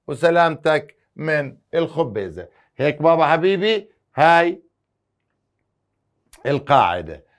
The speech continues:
هسه الآن باختصار، باختصار بدي أعلمك على كيف تختار الإجابة الصحيحة هون على قاعدة. لا راح أقول لك لا معنا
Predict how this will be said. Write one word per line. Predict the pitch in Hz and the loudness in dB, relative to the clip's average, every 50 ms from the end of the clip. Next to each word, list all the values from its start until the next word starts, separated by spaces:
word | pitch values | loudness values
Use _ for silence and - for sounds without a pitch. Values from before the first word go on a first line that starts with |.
| _ _ - | _ _ -2
هسه | 175 185 180 180 - 208 | 0 0 0 2 2 0
الآن | 202 196 214 240 247 247 254 247 226 233 - _ _ _ _ _ _ _ _ _ _ _ - | 2 4 4 4 6 4 4 2 -2 -8 -14 _ _ _ _ _ _ _ _ _ _ _ -6
باختصار، | 214 208 - - - 202 175 - 170 147 135 131 131 - _ _ _ _ _ _ _ _ _ _ _ _ _ _ - | -4 -4 -4 -2 -2 -2 0 2 2 2 2 0 -2 -6 _ _ _ _ _ _ _ _ _ _ _ _ _ _ 2
باختصار | 220 214 - - - 202 135 - 165 143 131 120 - - _ _ _ _ _ _ _ _ _ _ _ _ _ _ _ _ _ _ _ _ _ _ _ - | 2 2 2 2 2 2 4 6 6 6 6 4 2 -2 _ _ _ _ _ _ _ _ _ _ _ _ _ _ _ _ _ _ _ _ _ _ _ -2
بدي | - 170 156 165 196 | 0 2 4 6 6
أعلمك | 185 185 196 208 226 247 254 247 233 226 220 214 - | 8 8 8 6 6 6 4 4 2 2 2 0 -2
على | 156 139 175 190 190 185 185 180 180 180 - _ _ _ _ _ _ _ _ _ _ _ | -2 0 2 2 4 4 2 2 0 -2 -10 _ _ _ _ _ _ _ _ _ _ _
كيف | - 226 240 240 220 - | -4 -2 0 0 0 -2
تختار | - - - 196 190 - - - - 214 214 214 214 214 214 220 220 208 - _ _ _ _ _ _ _ _ _ _ _ _ _ _ _ _ _ _ _ _ _ _ _ _ _ _ _ _ _ _ - | -4 -4 -2 -2 -2 -4 -8 -2 4 6 6 8 8 8 8 6 4 0 -6 _ _ _ _ _ _ _ _ _ _ _ _ _ _ _ _ _ _ _ _ _ _ _ _ _ _ _ _ _ _ -4
الإجابة | 180 180 180 180 180 147 175 214 214 214 208 196 | -4 -2 0 -2 0 4 6 6 8 8 6 4
الصحيحة | 180 - - - 175 - - 196 196 165 127 160 151 | 0 0 0 0 0 2 2 0 0 2 2 2 2
هون | 143 143 127 110 101 92 87 92 - _ _ _ _ _ _ _ _ _ _ - | 4 2 2 0 -2 -6 -10 -16 -20 _ _ _ _ _ _ _ _ _ _ -2
على | 143 165 196 214 214 214 214 | 2 2 4 4 6 4 4
قاعدة. | 208 214 - 202 190 165 147 147 156 156 165 180 | 2 2 2 4 4 6 6 4 2 2 0 0
لا | 196 202 202 | 2 4 4
راح | 196 175 175 | 4 4 2
أقول | 190 175 175 190 175 | 2 0 0 -2 0
لك | 170 170 165 165 | 0 -2 -2 -2
لا | 185 196 196 196 | -2 0 0 0
معنا | 196 196 190 180 180 185 190 190 190 185 185 | 0 0 0 0 0 0 0 0 0 -2 -4